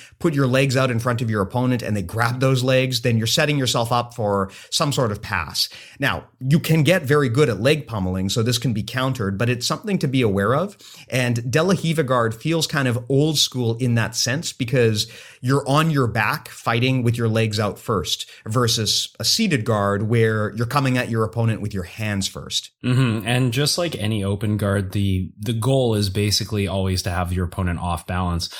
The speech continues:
Speaker 2: I remember, uh, uh, B J J legend and alleged rapist Ricardo De La Riva used to say, uh, "It's the Jello guard." And you always have to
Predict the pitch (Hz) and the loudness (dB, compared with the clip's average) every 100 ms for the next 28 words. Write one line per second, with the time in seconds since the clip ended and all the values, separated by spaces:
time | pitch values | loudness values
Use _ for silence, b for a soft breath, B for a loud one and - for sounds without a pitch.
0 | B B - 117 117 117 113 110 110 101 | B B -2 2 4 4 2 2 2 2
1 | 98 - 87 82 - 78 - 95 110 110 | 2 2 0 -2 -8 -12 -8 -4 0 0
2 | 104 107 104 101 98 104 98 92 92 98 | 2 2 2 2 2 0 2 0 0 0
3 | 98 92 92 101 98 90 - 98 101 95 | 0 0 0 0 0 -4 -4 -6 -2 -2
4 | 95 95 90 87 95 98 95 92 - 95 | 0 0 0 0 0 0 0 -2 -2 -2
5 | 98 92 92 90 85 80 - 92 - 87 | -2 -2 0 -2 -2 -6 -6 -6 -6 -6
6 | 78 - 92 113 120 120 123 135 - _ | -4 -2 0 0 0 0 0 -2 -8 _
7 | B B 98 95 92 87 101 104 101 98 | B B -2 0 0 -2 -4 -4 -2 0
8 | 95 98 92 - 104 92 90 85 | 0 0 -2 -2 -2 0 -2 -4